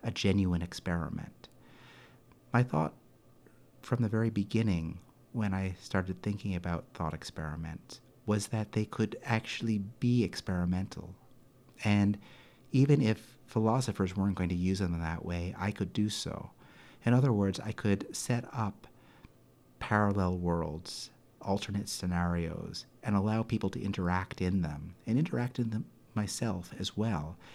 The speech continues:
And that through those interactions, we could investigate other possibilities, possible futures, other ways in which we might act in the world, other ways in which we might think about ourselves and our society.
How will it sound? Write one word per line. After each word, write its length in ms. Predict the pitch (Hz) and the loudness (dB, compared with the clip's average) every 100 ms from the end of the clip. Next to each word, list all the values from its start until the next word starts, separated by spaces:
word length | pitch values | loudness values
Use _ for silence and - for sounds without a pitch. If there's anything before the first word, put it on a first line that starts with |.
| - - | -20 0
And 100 | 123 | 2
that 80 | 120 | 2
through 240 | - 147 | 4 4
those 160 | 139 120 | 6 2
interactions, 680 | 117 107 110 113 92 90 104 | 0 -2 -2 -2 -2 -2 -2
we 80 | |
could 180 | 101 104 | -2 0
investigate 880 | 104 104 113 120 - 101 85 82 - - - - - - - - _ - | 2 2 2 -2 -4 -2 0 0 -4 -16 -20 -20 -20 -20 -20 -20 _ 0
other 400 | 107 110 101 107 - _ _ - | 4 4 4 2 -4 _ _ -18
possibilities, 1200 | - 101 95 95 101 104 98 85 87 87 - - - _ _ - - | -4 -2 -2 0 4 4 4 0 -6 -10 -14 -18 -20 _ _ -20 -4
possible 440 | 95 87 - 90 | 0 0 0 -4
futures, 840 | - 104 101 - 80 76 - - - - - - | -2 2 2 0 -6 -6 -8 -12 -16 -20 -20 -6
other 560 | 107 98 98 95 95 98 | 0 2 4 4 4 2
ways 420 | 95 95 98 98 | 2 4 4 2
in 140 | 98 90 | 0 0
which 300 | 92 - - | -2 -4 -2
we 120 | 92 | 0
might 480 | 85 87 90 - - - - - - - - | 2 2 0 -4 -14 -20 -20 -20 -20 -10 -4
act 360 | 98 98 - | -2 -4 -8
in 160 | 104 101 | -4 0
the 80 | 92 | 0
world, 380 | 90 92 98 - | 0 0 -2 -2
other 240 | 95 107 | -2 0
ways 340 | 95 98 98 | 2 2 0
in 160 | 101 92 | 0 -2
which 200 | 95 - | -2 -2
we 80 | 98 | 0
might 220 | 92 - - | 0 -2 -4
think 260 | 107 107 - | -4 -4 -8
about 280 | - 90 90 | -2 0 0
ourselves 540 | 87 - 87 85 87 | -2 -2 -2 -2 -2
and 100 | 87 | -4
our 60 | 87 | -4
society. 800 | 87 - 92 90 85 - - | -6 -4 -2 0 -2 -4 -12